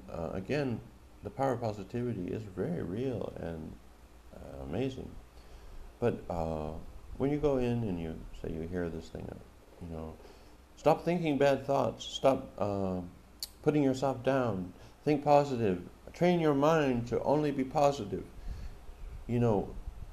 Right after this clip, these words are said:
actually that can help a lot, yeah? It can really help a lot. But long term, what are you doing? You're denying, uh, the lower vibrations. And say you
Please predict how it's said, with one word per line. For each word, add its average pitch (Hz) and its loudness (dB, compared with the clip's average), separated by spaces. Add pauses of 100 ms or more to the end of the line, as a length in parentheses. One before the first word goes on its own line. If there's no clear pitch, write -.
(320)
actually 147 2
that 123 2
can 92 -2 (180)
help 98 2
a 82 2
lot, 80 0 (100)
yeah? 98 -4
It - -8
can 78 -6
really 87 -2
help 85 -6
a 82 -6
lot. 85 -2
But 92 0 (720)
long 147 4
term, 120 -2 (360)
what 123 2
are 127 4
you 101 0
doing? 107 -4 (280)
You're 92 0
denying, 95 0 (480)
uh, 82 -4
the 87 -4
lower 92 2
vibrations. 85 -2 (500)
And 101 4 (800)
say 160 0
you 104 2